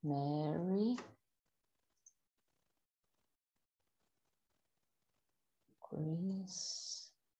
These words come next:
Merry Christmas. Ah lá, ele traz já algumas, é, capinhas aí pra gente escolher. Eu já quero deixar algumas já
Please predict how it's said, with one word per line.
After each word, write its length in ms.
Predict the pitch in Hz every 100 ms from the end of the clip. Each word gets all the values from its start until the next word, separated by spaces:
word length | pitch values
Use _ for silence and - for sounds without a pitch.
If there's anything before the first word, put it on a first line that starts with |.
| _ _ _ _ _ _ _ _ _ _ _ _ _ _ _ _ _ _ _ -
Merry 240 | 147 151 170
Christmas. 840 | - - - - 185 - - - -
Ah 100 | 156
lá, 180 | - -
ele 140 | 175
traz 240 | 175 180 180
já 100 | 180
algumas, 580 | 180 185 196 196 - - _ - - -
é, 600 | 160 156 151 156 147 143 - - -
capinhas 560 | 170 - 156 160 160
aí 100 | 175
pra 160 | 170 170
gente 140 | 170
escolher. 440 | 170 - 233 - - -
Eu 80 | 196
já 140 | 233
quero 200 | 240 254
deixar 300 | 226 214 208
algumas 560 | 196 185 196 208 - - _ -
já 400 | 175 170 180 214